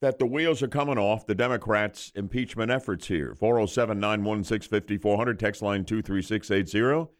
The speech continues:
where standard message and data rates apply. Uh, I think yesterday was a strong day for, for Trump's side of the argument. Uh, Biden on the defense here, conceding he has talked with his son Hunter about his business dealings in the Ukraine and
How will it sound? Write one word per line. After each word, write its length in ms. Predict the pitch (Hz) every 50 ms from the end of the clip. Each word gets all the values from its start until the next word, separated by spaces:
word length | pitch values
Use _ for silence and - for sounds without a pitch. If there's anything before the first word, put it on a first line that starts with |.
| _ _ _
where 80 | 82 87
standard 300 | 87 104 98 95 90 87
message 340 | 98 98 95 - 92 82
and 100 | 87 90
data 240 | 82 90 95 95 92
rates 320 | 92 90 92 90 85 - -
apply. 520 | 85 - - 87 85 98 117 139 156 156 _ _ _ _ _ _ _
Uh, 200 | 82 90 90 87
I 140 | - 120 139
think 200 | 175 165 147 117
yesterday 380 | 131 147 139 - 110 113 131 151
was 200 | 151 113 - -
a 40 |
strong 440 | 92 - - - 135 143 156 269 269
day 440 | 185 143 147 160 160 135 101 98 95 - _ _ _ _ _
for, 380 | - 127 127 127 127 127 120 123 - _ _ _ _ _ _ _
for 140 | 127 123
Trump's 360 | - - - 143 151 147 120 -
side 460 | - 143 135 147 143 131 123 117 - -
of 320 | 110 123 147 147 113 95
the 160 | 110 117 110 107
argument. 580 | 117 147 175 175 131 113 90 78 73 67 - - _ _ _ _
Uh, 240 | - 90 98 98 92
Biden 640 | 85 73 - 123 151 185 196 160 135 123 127 139 -
on 260 | - 110 110 117 113
the 80 | 104 104
defense 540 | 95 117 123 113 - - 120 117 110 98 -
here, 280 | 110 98 92 101 120 139
conceding 600 | - - 113 107 101 - 165 170 170 165 143 120
he 180 | 131 143 139
has 340 | 117 127 139 160 180 285 -
talked 340 | - 262 175 170 147 - -
with 160 | 123 127 123
his 240 | 117 120 113 - -
son 260 | - 127 120 117 107
Hunter 760 | 95 90 110 117 117 104 110 117 127 143 165 196 202 190 - _ _ _ _ _
about 440 | _ 92 98 87 85 113 113 117 107
his 240 | 101 107 107 95 85
business 580 | 73 71 98 123 135 123 104 117 120 117 101 78
dealings 600 | 78 - 120 123 117 113 123 139 160 170 160 127
in 80 | 131 117
the 80 | 113
Ukraine 680 | 113 110 107 90 - - 120 117 117 117 127 147 165 160
and 160 | 139 120 113